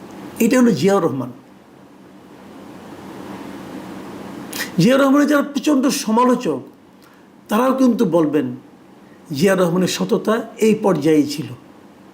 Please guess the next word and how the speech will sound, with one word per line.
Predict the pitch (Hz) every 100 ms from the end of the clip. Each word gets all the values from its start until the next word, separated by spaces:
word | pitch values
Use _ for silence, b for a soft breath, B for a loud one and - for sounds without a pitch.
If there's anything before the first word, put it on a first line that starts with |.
| - - - - - - - - - - - - - - - - - - - - - - - - - - - - -
আর | - -